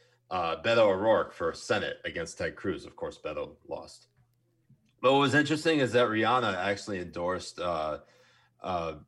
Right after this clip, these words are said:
Andrew Gillum maybe, like, three or four days, like, the weekend before midterm election. And I took that and said, basically, like, Beyonce's silence on Beto is deafening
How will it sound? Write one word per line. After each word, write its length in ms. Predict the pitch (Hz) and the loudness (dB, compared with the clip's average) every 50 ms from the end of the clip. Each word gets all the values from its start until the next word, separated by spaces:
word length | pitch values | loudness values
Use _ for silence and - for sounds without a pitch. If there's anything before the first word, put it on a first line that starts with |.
| _ _ _ _ _ _ _ _ _ - | _ _ _ _ _ _ _ _ _ -10
Andrew 280 | - 113 110 98 98 98 | -6 -4 -4 -4 -4 -6
Gillum 340 | 85 92 101 95 92 90 87 | -2 0 0 0 0 0 -4
maybe, 280 | 90 92 98 98 101 | -4 -4 -2 0 2
like, 280 | 101 98 92 90 90 - _ _ _ _ _ - - 92 | 2 2 0 0 -4 -10 _ _ _ _ _ -18 -18 -12
three 200 | - 104 101 95 | -6 -4 -2 -2
or 60 | 98 95 | -2 -2
four 200 | 95 104 95 87 | -2 -2 -2 -2
days, 220 | 92 90 92 90 | -2 -4 -2 -2
like, 120 | 120 123 | -2 -2
the 100 | 123 139 | 0 0
weekend 280 | 135 135 139 135 131 110 | 0 0 0 -2 -2 -2
before 460 | 101 98 - - 95 87 87 82 80 - | -2 -2 -4 -2 0 0 2 0 0 -2
midterm 340 | 82 85 82 - 87 78 | -6 -10 -10 -10 -10 -10
election. 480 | 78 78 76 73 73 - - - 69 69 _ _ _ - - - - - - _ _ | -8 -8 -10 -10 -12 -14 -14 -18 -18 -20 _ _ _ -20 -20 -20 -20 -20 -20 _ _
And 220 | - 120 120 120 117 | 0 0 2 2 2
I 80 | 113 | 0
took 320 | 110 - - 147 127 - - | -2 -2 -4 -4 -4 -2 -2
that 300 | 120 107 98 95 92 - | 0 2 2 2 0 0
and 140 | 92 98 92 | -4 -6 -6
said, 500 | - - 98 92 92 90 90 85 - - _ _ _ _ _ _ - | -2 0 0 2 2 2 0 -2 -6 -16 _ _ _ _ _ _ -6
basically, 600 | 110 104 107 101 101 - 107 95 - 110 101 92 | -4 -2 -2 -2 -4 -6 -8 -6 -2 -2 -2 0
like, 240 | 90 87 85 - - - _ _ | 0 -2 -4 -4 -8 -18 _ _
Beyonce's 720 | - 98 98 95 95 95 95 101 101 - - 98 92 - | -10 -6 -4 -2 0 0 -2 -2 -4 -4 -4 -4 -4 -4
silence 480 | - - 90 87 87 90 90 87 87 - | -4 -2 -2 0 0 -2 -4 -6 -6 -6
on 180 | 87 82 82 76 | -6 -6 -6 -8
Beto 460 | 80 82 82 82 85 82 82 76 71 | -8 -6 -4 -4 -2 -2 -2 -4 -4
is 160 | 73 76 76 | -6 -10 -14
deafening 640 | _ - - 82 - - 113 98 104 113 117 131 | _ -8 -8 -8 -6 -6 -4 -2 -2 -2 -2 -4